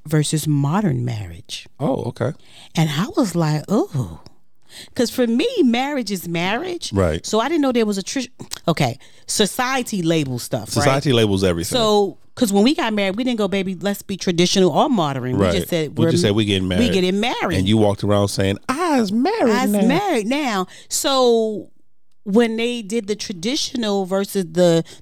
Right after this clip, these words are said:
Speaker 1: the modern marriage, I, my ears perked and I really wanted to listen to it 'cause I thought it would be a great discussion,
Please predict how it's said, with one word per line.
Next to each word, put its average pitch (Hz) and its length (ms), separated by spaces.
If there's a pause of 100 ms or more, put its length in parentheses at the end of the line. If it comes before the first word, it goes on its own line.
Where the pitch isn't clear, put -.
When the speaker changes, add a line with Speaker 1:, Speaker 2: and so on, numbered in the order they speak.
(100)
Speaker 1:
the 190 80
modern 202 580
marriage, 160 440
I, 180 240
my 180 280
ears 262 360
perked 160 320
and 175 100
I 185 60
really 160 320
wanted 151 300
to 160 100
listen 202 320
to 196 100
it 175 60
'cause 165 100
I 160 60
thought 165 160
it 160 40
would 156 120
be 160 100
a 175 60
great 175 340
discussion, 202 680